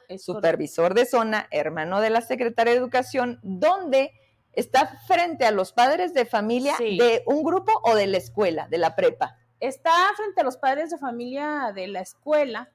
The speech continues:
Speaker 2: Ajá.
Speaker 1: el treinta de mayo del dos mil veintidós, citó a reunión a raíz de
Speaker 2: Este
Speaker 1: que
Speaker 2: caso.
Speaker 1: ya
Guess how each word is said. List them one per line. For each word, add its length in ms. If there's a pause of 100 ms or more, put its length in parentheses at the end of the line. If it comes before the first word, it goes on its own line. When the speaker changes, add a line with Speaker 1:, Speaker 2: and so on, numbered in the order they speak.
Speaker 2:
Ajá. 340
Speaker 1:
el 220
treinta 500
de 80
mayo 460 (100)
del 160
dos 200
mil 180
veintidós, 760
citó 460
a 80
reunión 600 (180)
a 140
raíz 600
de 300
Speaker 2:
Este 300
Speaker 1:
que 100
Speaker 2:
caso. 140
Speaker 1:
ya 200